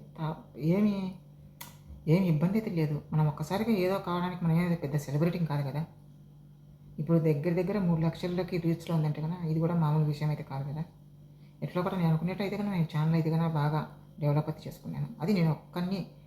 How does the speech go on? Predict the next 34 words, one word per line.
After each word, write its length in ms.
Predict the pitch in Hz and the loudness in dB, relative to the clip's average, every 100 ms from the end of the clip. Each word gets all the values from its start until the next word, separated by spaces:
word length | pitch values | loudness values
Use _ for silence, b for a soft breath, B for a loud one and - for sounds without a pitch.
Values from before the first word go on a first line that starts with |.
| B - | B -2
తెలుసు 180 | 170 165 | -2 0
కదా. 120 | 202 | 2
నేను 140 | 220 | 2
ఫస్ట్ 400 | 180 175 - - | 2 -4 -10 -8
వీడియో 300 | 214 202 196 | -2 0 0
పెట్టినప్పుడు 460 | 208 180 190 180 - | 0 -4 -6 -6 -4
అక్కడ 160 | 190 156 | -4 -4
చూడండి, 360 | 165 170 180 | -2 -2 0
మీరు 160 | 165 147 | 2 2
వెళ్ళి 280 | 147 151 185 - B B - | 2 0 0 -4 B B -2
నేను 120 | 156 160 | 4 6
ఏ 140 | 156 | 8
విధంగా 320 | 160 165 160 156 | 6 6 4 2
చేస్తున్నాను, 400 | 147 147 151 151 | -4 -4 0 0
ఏం 200 | 143 139 | 2 0
కదా 160 | 139 135 | -2 -4
అనేది. 240 | 143 175 233 B B - | -4 -4 -6 B B -4
ఇప్పుడు 300 | 175 - 226 | -4 -2 0
వీడియోలు 360 | 214 208 196 202 | 2 2 2 2
ఏ 160 | 196 175 | 2 2
విధంగా 260 | 175 175 | 2 2
పెడుతున్నాను 340 | 165 - 160 165 | 0 -2 -2 -2
అనేది 200 | 180 - | -2 -6
చూడండి. 360 | 135 135 135 - - - B B B - | -8 -6 -8 -12 -16 -20 B B B 4
మీ 80 | |
అందరి 220 | 160 156 185 | 6 4 0
సపోర్ట్ 300 | 196 190 170 | -6 -4 -4
ఎప్పటికీ 380 | - - 180 156 | -4 -10 -4 0
ఇలాగే 240 | 160 160 | 2 4
ఉండాలని 280 | 156 147 160 | 4 2 2
కోరుకుంటూ, 480 | 156 151 147 147 - - B B - | 0 -2 -2 -4 -8 -12 B B -2
మీ 100 | 160 | 0
కడప 260 | 131 123 117 | 0 -6 -6
అబ్బాయి. 340 | 143 107 | -6 -6